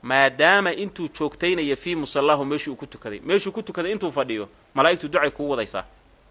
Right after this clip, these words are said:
Maxay leedahay? "Allaahumma Allahayow, salli u naxariiso calayhi ruuxan dushiisa."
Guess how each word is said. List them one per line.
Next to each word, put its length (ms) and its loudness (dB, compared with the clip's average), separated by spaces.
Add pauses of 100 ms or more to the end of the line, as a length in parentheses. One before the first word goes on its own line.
(340)
Maxay 200 4
leedahay? 360 4 (520)
"Allaahumma 440 6
Allahayow, 400 -2 (680)
salli 360 0
u 140 -6
naxariiso 460 -6
calayhi 280 -4
ruuxan 340 -6
dushiisa." 420 -14